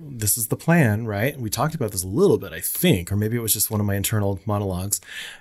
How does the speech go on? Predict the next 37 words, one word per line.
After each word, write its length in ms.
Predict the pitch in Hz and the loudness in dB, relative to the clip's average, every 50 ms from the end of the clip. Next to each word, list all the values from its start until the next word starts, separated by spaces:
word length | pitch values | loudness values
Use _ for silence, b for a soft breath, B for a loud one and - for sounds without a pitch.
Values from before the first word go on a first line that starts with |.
| B B - | B B 0
And, 420 | 135 123 120 120 120 117 117 110 | 2 4 4 6 4 2 0 -4
uh, 380 | 120 - 120 113 110 110 110 110 | -4 -2 0 0 0 0 0 0
um, 220 | 110 110 117 113 - | -2 -4 -4 -6 -6
every 300 | - 117 110 110 123 123 | -4 -2 2 4 4 4
year 300 | 120 110 110 120 165 196 | 4 2 2 2 4 4
now 200 | 175 120 95 101 | 4 2 0 0
we're 120 | 101 104 107 | 0 0 0
gonna 120 | 107 104 | 0 0
be 120 | 101 107 101 | 0 0 0
doing, 500 | 104 107 107 107 107 107 107 107 104 - _ _ | 0 0 2 2 2 2 0 -2 -4 -8 _ _
you 80 | - 110 | -2 -2
know, 80 | 104 101 | -2 0
for 80 | - | 0
the 80 | 104 104 | -2 -2
next 160 | 107 104 - | -2 -2 -4
couple 160 | 120 101 107 104 | -4 -4 -4 -2
of 60 | 98 | 0
years, 240 | 117 160 156 113 104 | 2 2 2 2 0
we're 40 | |
gonna 140 | 101 101 98 | -2 -2 0
be 80 | 98 98 | 0 -2
doing 460 | 98 101 104 104 104 101 101 98 95 | -2 -2 0 0 0 0 0 -2 -2
Nightmare 220 | 98 107 104 104 | -2 -4 -4 -4
on 80 | 104 104 | -4 -2
Elm 120 | 117 180 | -2 0
Street 240 | 180 - - 107 85 | 0 0 -2 -2 -4
series 340 | - - 95 92 95 101 104 | -4 -2 -2 -2 0 -2 -2
and 140 | 117 107 - | -2 -4 -4
probably 380 | - - 139 175 180 208 208 | -2 -2 -2 0 0 0 0
doing 200 | 165 165 175 175 | 2 4 4 4
another 220 | 170 160 160 151 160 | 4 4 2 -2 -4
poll 260 | 160 - - 175 180 | -6 -6 -6 -6 -4
for 140 | 170 175 156 | -2 -2 -2
Wes 160 | 151 143 - | 0 0 -2
Craven. 400 | - - 151 170 120 85 80 - - - | -2 -2 -2 -2 -2 -4 -8 -10 -12 -8
And 220 | - 110 110 107 | -4 -2 0 0
so 460 | - - 120 117 113 113 110 110 107 | 2 2 2 2 2 2 2 0 -2